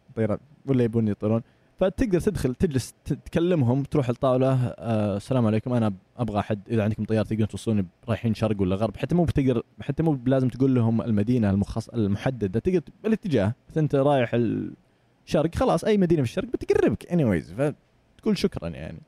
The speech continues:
ولا تقدر تسأل عن مدينة معينة، خاصة إذا كان فيه، آه، وجهات، آه، خلينا نقول متكررة ومشهورة، مثلًا اللي بيطلع من إل إي كثير منهم يروحون سان دييغو وما أدري إيش، فنسبة إنك تلقى واحد رايح سان دييغو جدًا عالية.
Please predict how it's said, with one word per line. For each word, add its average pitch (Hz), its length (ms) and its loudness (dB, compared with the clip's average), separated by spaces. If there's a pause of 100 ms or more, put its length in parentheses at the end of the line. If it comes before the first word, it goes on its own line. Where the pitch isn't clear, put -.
(580)
ولا 392 140 2
تقدر 247 220 0
تسأل 170 220 2
عن 139 120 4
مدينة 143 200 4
معينة، 143 260 2
خاصة 139 360 0
إذا 131 80 2
كان 131 240 2
فيه، 123 360 2
آه، 98 580 -2 (280)
وجهات، 139 420 0 (300)
آه، - 240 -20 (500)
خلينا 135 240 0
نقول 123 280 4
متكررة 107 640 2 (100)
ومشهورة، 123 560 2
مثلًا 107 240 2
اللي 117 140 2
بيطلع 123 240 0
من 110 220 2
إل 120 160 0
إي 123 240 2 (360)
كثير 143 200 0
منهم 120 160 4
يروحون 110 240 0
سان 113 160 -2
دييغو 113 340 2
وما 107 120 2
أدري 95 160 2
إيش، 117 100 0 (440)
فنسبة 240 300 0
إنك 147 120 0
تلقى 147 240 0
واحد 123 180 2
رايح 123 160 0
سان 123 140 -4
دييغو 131 280 2
جدًا 117 340 -2
عالية. 92 440 -4